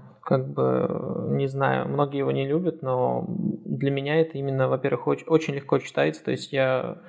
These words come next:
наверное, я читал практически всё, кроме самых, вот, самых первых работ. И,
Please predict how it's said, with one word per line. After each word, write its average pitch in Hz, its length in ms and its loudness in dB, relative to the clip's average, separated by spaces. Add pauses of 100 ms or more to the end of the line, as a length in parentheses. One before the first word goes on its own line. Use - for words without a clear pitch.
(260)
наверное, 175 300 6
я 165 40 6
читал 156 320 0
практически 147 540 2
всё, 175 460 2
кроме 131 320 -2
самых, 127 440 0
вот, 135 220 -4 (180)
самых 131 300 -2
первых 143 320 2
работ. 131 400 0 (680)
И, 127 1040 -2